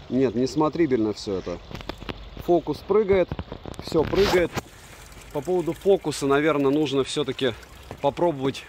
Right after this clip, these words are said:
протестировать это дело днем. Давайте попробуем на столбе. Печальном красном русском столбе. Или российском, правильно.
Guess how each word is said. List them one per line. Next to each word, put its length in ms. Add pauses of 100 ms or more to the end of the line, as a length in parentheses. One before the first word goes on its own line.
(120)
протестировать 720
это 180
дело 300
днем. 400 (800)
Давайте 360
попробуем 540
на 160
столбе. 560 (960)
Печальном 680 (340)
красном 640 (140)
русском 560 (640)
столбе. 540 (1900)
Или 140
российском, 580
правильно. 420